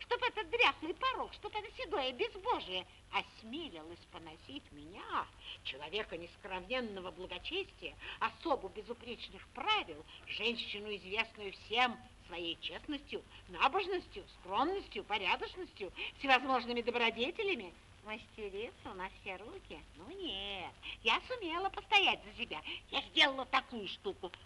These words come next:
Однако же я забегаю вперёд. Я всё расскажу по порядку. На следующее же утро я отправилась разыскивать этих мистеров Теджи и Форда, которым в отместку Фальстафу решила всё рассказать. Однако же,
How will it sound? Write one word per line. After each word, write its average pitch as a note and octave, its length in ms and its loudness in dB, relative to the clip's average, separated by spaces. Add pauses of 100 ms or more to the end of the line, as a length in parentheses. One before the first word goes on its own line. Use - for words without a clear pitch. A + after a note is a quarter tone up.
(580)
Однако F#3+ 400 2
же C4+ 100 0
я C#4+ 140 4
забегаю G#3+ 500 4
вперёд. G#3+ 440 2 (520)
Я F3+ 80 -4 (160)
всё A3 160 0
расскажу E3+ 520 -4
по - 120 -18
порядку. - 320 -6 (600)
На D#3 100 -10 (120)
следующее E3+ 600 -2
же - 120 -2 (120)
утро F4 260 -6 (460)
я E4 120 -2
отправилась F4 640 -10
разыскивать C4 720 -6
этих A3 280 -8
мистеров A3+ 440 -2 (120)
Теджи C4+ 320 -4
и D4+ 160 0 (120)
Форда, D#3+ 460 -4 (320)
которым F3+ 380 -2
в E3 60 -2
отместку E3+ 640 -8 (100)
Фальстафу - 720 -2 (320)
решила C#4+ 420 6 (140)
всё B3+ 160 -2
рассказать. - 580 -4 (400)
Однако - 460 -8
же, E4+ 140 -4